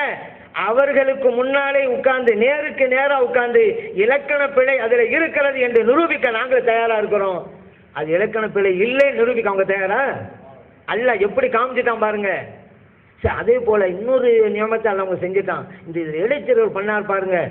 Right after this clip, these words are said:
நல்ல வேளை அந்த கித்தாவோட ஆரம்பத்தை பார்க்கல, சரியத்துக்கு உடன்பட்ட விஷயம் தான் இருக்கும்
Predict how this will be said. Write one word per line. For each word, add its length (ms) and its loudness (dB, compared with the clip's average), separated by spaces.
நல்ல 320 -4
வேளை 320 -2
அந்த 180 -4
கித்தாவோட 300 -2
ஆரம்பத்தை 600 -2
பார்க்கல, 380 0
சரியத்துக்கு 520 0
உடன்பட்ட 360 -4
விஷயம் 340 -4
தான் 200 -4
இருக்கும் 480 0